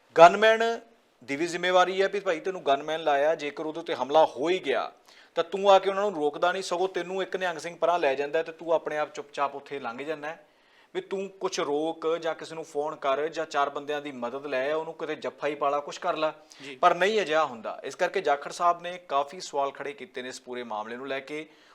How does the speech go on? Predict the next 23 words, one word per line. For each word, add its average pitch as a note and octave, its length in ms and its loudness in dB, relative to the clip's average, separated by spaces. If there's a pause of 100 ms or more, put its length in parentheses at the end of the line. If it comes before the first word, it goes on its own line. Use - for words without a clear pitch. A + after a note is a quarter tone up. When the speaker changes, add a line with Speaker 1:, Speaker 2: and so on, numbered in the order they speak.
(140)
Speaker 1:
ਹੁਣ C#3 100 -8
ਇਹਦੀ D#3+ 140 -10
ਜਾਂਚ B2 340 -4
ਚੱਲ C#3 240 -4
ਰਹੀ D#3+ 320 -6
ਹੈ। E3 200 -2 (340)
ਨਿਹੰਗ C3+ 280 -4
ਸਿੰਘ D#3 500 -4 (380)
ਦੋ C#3+ 300 -6
ਗ੍ਰਿਫਤਾਰ D#3 400 2
ਹੋ B2 160 -6
ਚੁੱਕੇ D3 320 -8
ਨੇ D3+ 60 -8
ਫਤਿਹਗੜ੍ਹ D3+ 360 -8
ਸਾਹਿਬ D3+ 220 2
ਤੋਂ, D#3 320 -10 (100)
ਇੱਕ B2+ 240 -12
ਦੀ E3 160 -8
ਅਜੇ C#3+ 140 -6
ਗ੍ਰਿਫਤਾਰੀ B2+ 420 -4
ਹੋਣੀ A#2+ 260 -14
ਬਾਕੀ G#2 420 -12
ਹੈ। - 60 -20